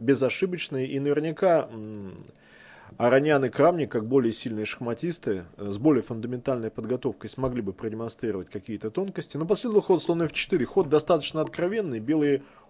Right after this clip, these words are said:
очень явно обозначают своё намерение, м, вскрыть центр, пробраться к пешке С семь. Вот. Я так полагаю, что, э, ход Аш шесть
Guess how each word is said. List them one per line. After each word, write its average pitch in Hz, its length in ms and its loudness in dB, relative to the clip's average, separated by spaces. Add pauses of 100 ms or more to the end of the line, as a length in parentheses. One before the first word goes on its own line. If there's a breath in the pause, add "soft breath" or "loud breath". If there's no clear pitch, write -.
очень 180 300 4
явно 147 380 4
обозначают 123 560 0
своё 123 280 0
намерение, 135 460 0
м, 110 600 -10
вскрыть 143 340 -4
центр, 165 320 0
пробраться 123 540 0 (720)
к - 120 -20
пешке - 300 -6
С 117 120 -10
семь. 98 220 -6 (640 loud breath)
Вот. 143 380 4
Я 143 240 2
так 196 160 2
полагаю, 175 420 6
что, 113 1400 0
э, - 60 -16
ход - 280 2
Аш 143 140 4
шесть - 540 -2